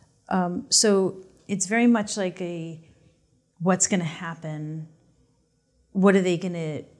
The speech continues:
present so that we can go back and, and have fun with Quentin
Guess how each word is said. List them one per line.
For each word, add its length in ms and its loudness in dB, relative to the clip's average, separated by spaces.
present 880 -2
so 240 4
that 220 2
we 140 -2
can 140 -12
go 100 -8
back 320 -10
and, 180 -12
and 500 -2
have 280 -4
fun 600 -2
with 580 0
Quentin 240 -2